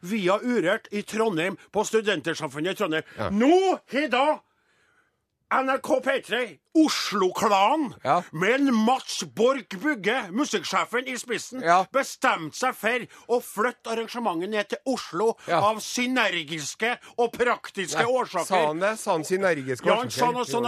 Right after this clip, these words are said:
Speaker 1: at det
Speaker 2: Ja.
Speaker 1: er for at det skal bli, for først, vet du, så hadde du Bylarm, som
Speaker 2: Ja.
Speaker 1: var en, ø, ø, en bransjefestival for
Speaker 2: Mm.
Speaker 1: musikken, der de for rundt i Norge. Bylarm i Trondheim, Tromsø,
Speaker 2: Bergen, Tromsø,
Speaker 1: Stavanger,
Speaker 2: ja.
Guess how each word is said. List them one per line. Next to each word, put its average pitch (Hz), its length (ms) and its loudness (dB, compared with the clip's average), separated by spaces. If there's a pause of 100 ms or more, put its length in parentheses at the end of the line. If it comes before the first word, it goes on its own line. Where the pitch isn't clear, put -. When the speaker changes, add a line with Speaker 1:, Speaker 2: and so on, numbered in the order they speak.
Speaker 1:
at 285 60 -4
det 240 160 -2
Speaker 2:
Ja. 220 140 0
Speaker 1:
er - 20 -2
for 240 160 -2
at 233 100 -4
det 226 120 -4
skal 233 160 -4
bli, 214 180 -2 (240)
for 220 160 -6 (260)
først, 277 280 -4
vet 247 140 -6
du, 180 80 -6
så 208 160 -6
hadde 170 100 -6
du 214 120 -2
Bylarm, 175 600 -4
som - 160 -6
Speaker 2:
Ja. 170 80 0
Speaker 1:
var 202 60 2
en, 214 120 -4
ø, 240 100 2 (120)
ø, 214 100 -2
en 220 220 -6 (160)
bransjefestival 170 800 -6
for 214 100 -6
Speaker 2:
Mm. 143 100 -2
Speaker 1:
musikken, 147 360 -8 (400)
der 302 120 0
de 330 120 -4
for 311 280 0
rundt 311 200 -2
i 302 40 -6
Norge. 233 340 -2
Bylarm 190 440 -4
i 226 40 -8
Trondheim, 240 420 -6 (280)
Tromsø, 156 460 0
Speaker 2:
Bergen, 143 280 0
Tromsø, 165 160 -8
Speaker 1:
Stavanger, 196 560 0
Speaker 2:
ja. 135 120 -10